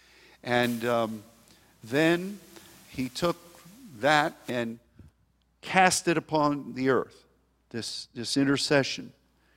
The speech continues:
And then the seven angels with the seven trumpets began to prepare themselves. It doesn't say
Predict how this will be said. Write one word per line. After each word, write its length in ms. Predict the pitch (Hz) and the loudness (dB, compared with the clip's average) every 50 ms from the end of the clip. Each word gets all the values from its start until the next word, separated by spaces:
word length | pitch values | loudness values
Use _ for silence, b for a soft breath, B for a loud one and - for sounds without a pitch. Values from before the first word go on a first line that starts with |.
| b b b b b b b b b b - | b b b b b b b b b b -6
And 500 | 117 117 117 123 120 117 113 117 - - _ _ _ _ _ _ _ - | -2 0 2 2 2 0 -4 -8 -12 -18 _ _ _ _ _ _ _ -14
then 720 | 117 110 135 156 156 151 139 123 127 120 117 - - - _ _ _ _ _ | -2 4 6 8 8 8 8 6 2 -2 -6 -8 -10 -14 _ _ _ _ _
the 100 | 117 110 | -8 -4
seven 400 | - - - 151 151 147 147 147 | -2 2 4 4 4 4 2 2
angels 640 | 143 143 139 131 120 123 117 113 101 - - - - _ - | 2 0 0 -2 -2 -2 -2 -2 -4 -8 -10 -12 -14 _ -10
with 200 | 110 123 - - | -10 -10 -8 -6
the 60 | 117 | -6
seven 380 | - - 139 139 123 123 117 | -4 0 0 0 0 -2 -8
trumpets 640 | - - 147 143 131 - - 110 101 - - - - - _ _ _ _ | -6 -2 0 0 0 -2 -8 -10 -8 -8 -10 -10 -10 -16 _ _ _ _
began 480 | - 120 - 127 123 120 120 113 113 104 - | -12 -10 -6 -4 -2 -2 -2 -2 -4 -8 -8
to 420 | - 131 120 113 113 110 104 104 - _ _ _ _ _ _ _ _ _ _ _ | -6 -4 -4 -4 -4 -6 -10 -14 -18 _ _ _ _ _ _ _ _ _ _ _
prepare 480 | - - - _ - 165 170 156 156 151 | -16 -16 -14 _ -2 2 4 4 4 4
themselves. 840 | 120 120 110 104 98 - - - 92 71 - - - - - - - | 4 2 0 0 0 -2 -2 -2 -2 -4 -6 -8 -12 -18 -18 -18 -14
It 80 | _ | _
doesn't 300 | - 117 120 117 120 117 | -2 -2 -2 -2 -4 -6
say 300 | - - 120 113 110 107 | -2 0 0 0 0 -4